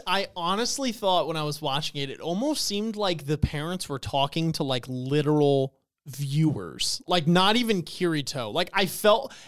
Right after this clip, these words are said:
it almost, it was so comical to me. It almost felt as if, like,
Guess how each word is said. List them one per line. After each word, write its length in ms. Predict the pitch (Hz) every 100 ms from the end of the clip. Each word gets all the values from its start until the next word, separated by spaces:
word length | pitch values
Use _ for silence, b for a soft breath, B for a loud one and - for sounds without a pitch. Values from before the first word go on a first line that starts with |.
| B
it 100 | 226
almost, 420 | 233 233 262 - -
it 80 | 214
was 120 | 190
so 180 | - 233
comical 440 | 233 214 233 254
to 80 | 233
me. 160 | 247 247
It 60 |
almost 400 | - 190 208 208
felt 280 | - 185 175
as 160 | 180 151
if, 200 | 156 -
like, 220 | 143 143